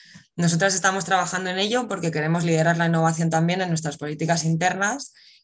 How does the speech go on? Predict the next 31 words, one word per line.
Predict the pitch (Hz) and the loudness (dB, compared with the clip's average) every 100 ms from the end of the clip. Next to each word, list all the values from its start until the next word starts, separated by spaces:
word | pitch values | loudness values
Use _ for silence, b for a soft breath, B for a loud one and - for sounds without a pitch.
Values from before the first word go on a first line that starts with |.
| _ | _
y, | 160 | 0
bueno, | 160 165 | 2 2
creemos | 165 160 160 160 | 2 0 0 0
que | |
es | 175 | -2
muy | 175 | -2
importante | 165 165 165 170 180 | 0 0 2 0 0
desde | 175 | 0
la | 165 160 | 2 2
empresa | 160 165 180 190 | 2 0 0 0
que | 180 | -2
también | 151 147 156 165 | -2 0 0 0
se, | 185 165 151 143 | 2 0 0 -2
se | - 147 | -2 -4
promueva, | 147 147 160 170 170 - - b b b _ | -4 0 2 2 2 -2 -6 b b b _
eh, | 156 160 160 160 160 | 0 2 4 2 2
este | 165 165 160 | 0 -2 -2
tipo | 165 165 175 | -2 -2 0
de, | 160 151 151 147 | 2 2 -2 -4
de | 156 | -4
espacios, | 151 - 156 160 185 240 - | -2 0 0 -2 -6 -10 -6
¿no? | 165 185 | -4 -4
y, | 185 156 151 143 135 - 151 147 151 147 | -2 -4 -4 -6 -8 -8 -6 -6 -4 -4
y | 147 | -4
de | 143 | -4
promoción | 147 147 156 - 151 156 | -6 -6 -6 -6 -2 0
de | 175 | 0
la, | 170 151 139 143 - - | 2 2 0 -2 -8 -6
de | 156 | -4
la | 151 | -2
corresponsabilidad. | 156 156 - 143 151 147 147 151 | -4 -8 -8 -6 -4 -2 -4 -6